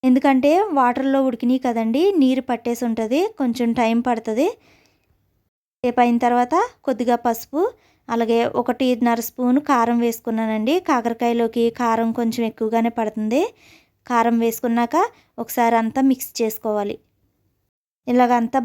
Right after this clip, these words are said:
బాగా ఒకసారి కలిపేసుకుని మళ్ళీ ఇంకొకసారి మూత పెట్టి కాకరకాయలో నుండి ఆయిల్ బయటకు వచ్చేంత వరకు ఉడికించుకోవాలి.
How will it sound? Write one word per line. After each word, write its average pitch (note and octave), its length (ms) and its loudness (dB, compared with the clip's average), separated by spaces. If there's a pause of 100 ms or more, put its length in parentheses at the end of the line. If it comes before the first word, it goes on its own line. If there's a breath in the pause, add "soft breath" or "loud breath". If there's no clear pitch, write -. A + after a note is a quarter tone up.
బాగా A#3 220 2 (100)
ఒకసారి A#3 400 -4
కలిపేసుకుని A3+ 680 -4 (460 soft breath)
మళ్ళీ A#3+ 240 2
ఇంకొకసారి A#3+ 560 0
మూత A#3 260 -2
పెట్టి A3+ 300 -4 (220)
కాకరకాయలో B3 680 0
నుండి A3+ 300 0 (500 soft breath)
ఆయిల్ A#3 300 2 (100)
బయటకు A3+ 340 -2
వచ్చేంత A3+ 460 -2
వరకు A3 280 -2 (280)
ఉడికించుకోవాలి. A3 760 -2